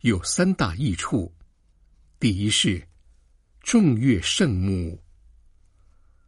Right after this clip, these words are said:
圣母喜欢我们念玫瑰经。圣母在路德法蒂玛显现时，屡次劝人诵念玫瑰经。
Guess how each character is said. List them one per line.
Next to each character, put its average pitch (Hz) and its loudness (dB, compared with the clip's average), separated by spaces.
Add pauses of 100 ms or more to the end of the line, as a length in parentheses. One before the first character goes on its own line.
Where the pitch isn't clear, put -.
(240)
圣 131 2
母 117 4
喜 - 2
欢 151 4
我 120 2
们 104 0 (140)
念 117 2
玫 95 0
瑰 117 2
经。 127 2 (680)
圣 214 4
母 95 0 (200)
在 139 2
路 190 2
德 104 0 (160)
法 - 0
蒂 220 0
玛 139 2
显 110 0
现 143 -2
时， - -2 (540)
屡 131 4
次 156 2
劝 185 2
人 104 0 (180)
诵 202 2
念 104 0 (140)
玫 95 -2
瑰 107 2
经。 110 0